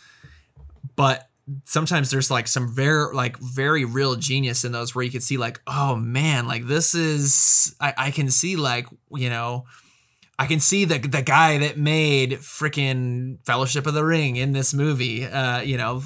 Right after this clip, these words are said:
there's little moments of brilliance. And so, uh, yeah, I think in that regard, it was fun. I, I'm a huge, huge Michael J. Fox fan. I love him. And I think this was just, like, such a very strange role for him. Um, but one that, like, had a lot of depth, like we mentioned.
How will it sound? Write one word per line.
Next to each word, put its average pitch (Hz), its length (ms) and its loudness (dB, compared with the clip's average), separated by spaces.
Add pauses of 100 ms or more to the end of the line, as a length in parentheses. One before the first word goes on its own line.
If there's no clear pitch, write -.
(360)
there's 139 160 2
little 160 220 4
moments 160 420 4
of 123 100 -2
brilliance. 139 600 -2 (640)
And 139 240 4
so, 151 140 4
uh, 147 100 8
yeah, 156 300 4
I 135 100 6
think 202 220 -2 (140)
in 151 120 0
that 139 120 -2
regard, 147 260 0
it - 20 -2
was 127 140 -2
fun. 135 320 -2
I, 143 260 0
I'm 143 260 2
a 127 60 2
huge, 160 560 -2
huge 139 200 -2
Michael 135 260 -2
J. 123 140 -2
Fox 123 360 -2
fan. 120 320 -4
I 113 80 -6
love 123 300 0
him. 123 400 -2 (440)
And 131 340 2
I 131 60 0
think 151 180 -4
this 170 160 -2
was 185 140 0
just, 170 160 0
like, 165 140 0
such 160 240 0
a 160 60 4
very 131 380 2
strange 147 800 0
role 127 240 0
for 151 180 -2
him. 160 380 -2 (500)
Um, 120 580 0 (420)
but 151 260 -2
one 170 240 0
that, 226 140 -6
like, 165 320 0
had 156 240 2
a 202 40 0
lot 185 220 4
of 175 60 0
depth, - 320 0
like 127 180 0
we 135 100 0
mentioned. 113 520 -4